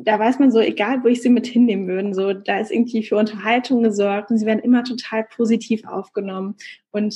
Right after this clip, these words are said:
so in dieser klassischen, weiß nicht, vielleicht Geburtstagsrunde oder irgendwie, wo man zusammensitzt oder so bei so einer Hausparty, ähm, unterhalten die so ein bisschen die Leute und kommen einfach rein, haben eine Präsenz und unterhalten die Menschen.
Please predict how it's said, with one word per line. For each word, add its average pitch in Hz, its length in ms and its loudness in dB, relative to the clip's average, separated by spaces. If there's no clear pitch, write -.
so 196 120 2
in 214 100 6
dieser 214 200 4
klassischen, 233 480 0
weiß 214 200 2
nicht, 233 100 -4
vielleicht - 240 -2
Geburtstagsrunde 202 1040 -2
oder 190 160 2
irgendwie, 233 280 2
wo 214 100 2
man 208 200 0
zusammensitzt 196 680 -4
oder 196 200 2
so 196 140 -4
bei 190 120 0
so 196 60 -4
einer 190 240 -4
Hausparty, 208 920 -2
ähm, 202 460 0
unterhalten 247 480 4
die 240 80 6
so 196 120 2
ein 202 100 2
bisschen 220 240 2
die 202 80 0
Leute 202 320 2
und 202 80 -6
kommen 214 160 -4
einfach 202 420 -6
rein, 220 320 2
haben 214 140 -2
eine 214 100 0
Präsenz 208 640 0
und 233 100 0
unterhalten 202 580 -2
die 185 80 -2
Menschen. 185 500 -2